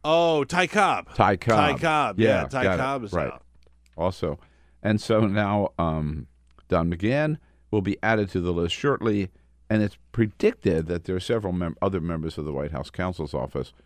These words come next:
Speaker 2: who have stuck in there just because Don McGahn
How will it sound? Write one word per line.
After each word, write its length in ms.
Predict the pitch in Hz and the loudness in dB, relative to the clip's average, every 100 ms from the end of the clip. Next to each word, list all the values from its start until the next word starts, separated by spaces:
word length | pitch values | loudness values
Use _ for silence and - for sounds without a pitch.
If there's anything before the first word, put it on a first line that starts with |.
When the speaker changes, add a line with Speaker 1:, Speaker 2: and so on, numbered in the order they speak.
| _ _ _ | _ _ _
Speaker 2:
who 200 | 117 113 | 2 4
have 300 | 101 101 95 | 4 0 0
stuck 380 | - - 120 117 | -4 -2 0 0
in 160 | 113 107 | 0 0
there 160 | 98 | 0
just 240 | 87 98 92 | -2 -4 -6
because 300 | 87 87 85 | -4 -4 -4
Don 260 | 82 78 | -2 -4
McGahn 500 | 80 78 82 82 78 | -4 -4 -4 -4 -6